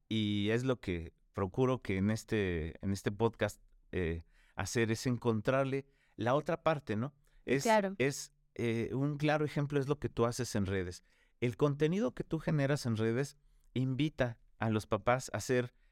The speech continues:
Speaker 1: a, a llevar a los niños a una, eh, a una creatividad, explorar esa creatividad,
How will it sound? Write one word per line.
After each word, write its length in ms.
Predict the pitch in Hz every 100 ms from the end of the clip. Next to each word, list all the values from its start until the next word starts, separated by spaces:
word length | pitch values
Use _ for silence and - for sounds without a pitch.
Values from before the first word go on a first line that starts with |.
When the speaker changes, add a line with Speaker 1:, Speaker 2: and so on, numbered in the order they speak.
| _
Speaker 1:
a, 640 | - 113 - 113 110 110 110
a 40 |
llevar 420 | 104 113 120 139 170
a 60 |
los 160 | 156 123
niños 320 | 131 143 139
a 40 |
una, 480 | 123 131 131 123 113 - _ _ _ _
eh, 580 | 101 104 104 98 95 78 - _ - - -
a 40 | 92
una 220 | 135 143
creatividad, 640 | 135 110 - 104 107 113
explorar 500 | 113 - 117 117 131
esa 200 | 143 143
creatividad, 640 | - 107 101 101 113 147